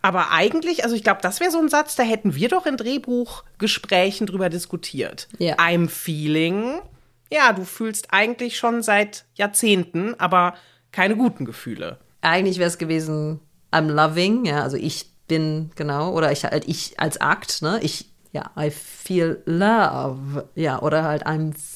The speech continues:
Speaker 2: I'm loving“, ne, so, „I'm“, äh,
Speaker 1: Ja.
Speaker 2: mm, „I love them all“, ugh, so, also.
Speaker 1: Ugh, „and I hate it“.
Speaker 2: Ja, so, „and I hate it, but I'm loving them“, so, also
Speaker 1: <laughs>
Speaker 2: diese Zerrissenheit. Das ist korrekt, ja, das war nicht ganz sauber.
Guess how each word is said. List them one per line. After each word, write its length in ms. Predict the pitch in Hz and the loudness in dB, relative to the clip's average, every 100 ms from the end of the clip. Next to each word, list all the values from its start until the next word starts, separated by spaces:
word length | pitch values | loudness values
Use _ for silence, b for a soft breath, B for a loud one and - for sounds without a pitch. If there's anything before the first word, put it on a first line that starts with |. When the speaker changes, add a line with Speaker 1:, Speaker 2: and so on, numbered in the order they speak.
| - - | -16 -4
Speaker 2:
I'm 220 | 165 170 | 0 2
loving“, 680 | 175 185 165 151 151 143 151 | 4 4 4 0 0 -2 0
ne, 180 | 208 | 0
so, 100 | 196 | 2
„I'm“, 540 | 147 - 151 147 170 160 | 0 -2 -2 -2 -2 -2
äh, 40 | - B B | -4 B B
Speaker 1:
Ja. 180 | 208 170 170 | 0 0 0
Speaker 2:
mm, 320 | 165 165 160 | 0 0 2
„I 320 | 156 190 208 208 | 4 8 10 10
love 440 | 226 247 208 170 | 8 6 0 0
them 240 | 165 151 - | 0 0 0
all“, 380 | 151 143 143 147 | -2 0 0 6
ugh, 320 | 226 - 160 | 6 4 -2
so, 220 | 156 165 - | 0 0 0
also. 320 | - 151 - | -2 -2 -2
Speaker 1:
Ugh, 440 | - 320 262 214 190 | 0 2 4 2 4
„and 180 | 294 294 | 4 4
I 180 | 254 214 | 2 2
hate 400 | 208 330 277 226 | 4 6 6 4
it“. 420 | 202 165 - - 180 | 2 0 -8 -4 4
Speaker 2:
Ja, 260 | 170 151 | 4 4
so, 80 | 139 | 2
„and 480 | 196 226 220 285 302 | 4 6 8 8 8
I 100 | 285 | 8
hate 320 | 285 302 214 | 8 6 4
it, 140 | 180 | 6
but 100 | 226 | 8
I'm 200 | 285 294 269 | 8 6 6
loving 680 | 302 311 277 196 196 180 170 | 8 8 6 4 4 4 0
them“, 120 | - | 0
so, 160 | 175 | 2
also 280 | 98 165 180 175 - | 4 4 4 2 0
Speaker 1:
<laughs> 160 | - | 0
Speaker 2:
diese 200 | 208 190 | 2 4
Zerrissenheit. 580 | 190 180 208 185 151 151 B B | 4 4 4 2 0 -4 B B
Das 100 | 269 | 2
ist 120 | 285 | 2
korrekt, 340 | - - 160 - | 2 2 2 4
ja, 220 | 165 208 | 4 4
das 120 | 220 | 2
war 140 | 208 202 | 2 4
nicht 160 | 202 | 2
ganz 220 | 190 202 | 0 0
sauber. 480 | - 147 151 170 302 | -2 -2 -2 -2 -4